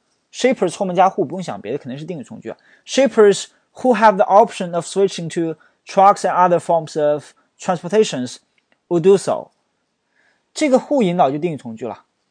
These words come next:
说这些承运人啊，这些要，要运输这些人啊，这什么人呢？他们有 have the option，他们有这样的选项。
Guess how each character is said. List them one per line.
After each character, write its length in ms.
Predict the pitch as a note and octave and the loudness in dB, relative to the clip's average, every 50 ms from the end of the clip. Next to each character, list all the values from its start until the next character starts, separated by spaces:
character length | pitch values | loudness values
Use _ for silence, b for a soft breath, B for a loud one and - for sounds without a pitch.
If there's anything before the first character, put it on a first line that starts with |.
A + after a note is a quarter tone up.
| _ _ _ _ _ _ _ _ _ _ _ _ _ _ _ _ _ | _ _ _ _ _ _ _ _ _ _ _ _ _ _ _ _ _
说 200 | - - C4 C4+ | -6 -2 -2 -2
这 220 | A3+ - D#4+ D4 | 0 0 0 0
些 320 | - - C4 C#4 C4+ B3+ G#3 | 0 0 2 4 4 4 4
承 240 | - - - D#3 E3+ | 2 -8 -8 -6 -2
运 100 | A3+ A#3+ | 0 0
人 360 | A3+ F#3+ D3+ C3 B2 C3+ D3+ | 0 0 0 -2 -4 -4 -6
啊， 160 | B2+ C3 B2 | -6 -6 -6
这 160 | - - G3 | -2 -2 -2
些 100 | E3+ G#3 | 0 2
要， 160 | G#3+ G3+ G3 | 4 4 4
要 300 | G3 G#3 G#3 G3+ F#3+ F3 | 2 2 2 2 2 2
运 180 | F#3+ G#3 G3+ F#3+ | 0 -2 -4 -6
输 180 | F3 - G#3 F#3 | -6 -6 -6 -6
这 120 | D#3+ D3+ | -6 -6
些 80 | C3 B2+ | -6 -6
人 200 | A#2+ A2 A2 A2 | -6 -8 -10 -12
啊， 160 | - - G#2+ b b b b b _ | -14 -16 -18 b b b b b _
这 160 | - D4+ C#4+ | -2 -2 0
什 180 | - - - F3 | 0 0 0 2
么 120 | A#3 D4 | 6 6
人 120 | C#4 A#3 | 6 6
呢？ 200 | G#3 G#3 G3+ F#3+ b b b _ | 4 2 0 0 b b b _
他 220 | - - A#3+ B3 | -2 2 2 4
们 180 | B3+ B3+ B3+ A3 | 4 4 4 4
有 380 | G3 F#3 D#3+ C#3+ C#3+ C#3+ C3+ - _ _ _ | 6 6 6 6 4 2 0 -2 _ _ _
have 260 | - - G#3 G#3+ G#3 | -4 4 4 4 6
the 80 | F#3 A3 | 6 2
option， 560 | - G3 G#3 B3 A#3+ - - - D3 B2 A#2 - | 4 6 6 6 6 4 -2 -8 -8 -8 -8 -6
他 120 | - - | 0 0
们 120 | A3 A3+ G3+ | 2 4 2
有 40 | D#3 | 2
这 120 | C#3+ G#3+ | 2 2
样 80 | G#3 F#3+ | 0 0
的 60 | E3 | -2
选 220 | - - A#2+ G#2+ | -6 -6 -10 -8
项。 280 | - - G3 F#3 - | -4 -2 -2 -2 -2